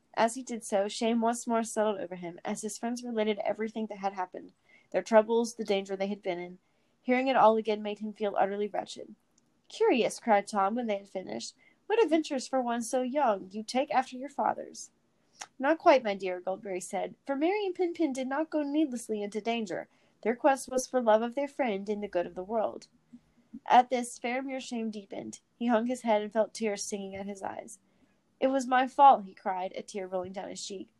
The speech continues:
"I made Gabi come. It was all my idea, all because I was selfish and desperate to be famous like my father. We could have died so many times, and it was my fault." Faramir was absolutely miserable, despite the fairness of the setting and the warmth of the house.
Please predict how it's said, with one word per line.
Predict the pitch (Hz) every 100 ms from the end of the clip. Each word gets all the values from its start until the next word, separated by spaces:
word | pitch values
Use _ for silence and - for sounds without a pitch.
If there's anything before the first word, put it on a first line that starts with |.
| _
"I | - 285
made | 277 285 240
Gabi | 220 214 196
come. | 196 190 196 _ _ _
It | 240
was | 247
all | - 254
my | 285 240 214
idea, | 208 196 185 - - _
all | 240
because | 262 269 269 -
I | -
was | 240 262
selfish | 285 277 240 208
and | 233 214
desperate | 240 - 220 -
to |
be | 208 220
famous | 240 233 240 233
like | 202
my | 208 214
father. | 262 240 - 123 - _ _ _
We | 233
could | 233 285
have | 269
died | 262 233 233
so | 240
many | 240 247
times, | 240 220 202 208 - -
and | 208
it |
was | 220 202
my | 196 208
fault." | - 208 - - _ _ _ _ - - - - _ _ -
Faramir | 294 359 311
was | 269 247
absolutely | 233 240 214 214
miserable, | 214 190 190 185 185 185
despite | 202 - 220 233
the | 240
fairness | 226 214 208 220
of | 196
the | 220
setting | - 185 185
and | 185 190
the |
warmth | 180 180 -
of | 190
the | 185
house. | 196 - - -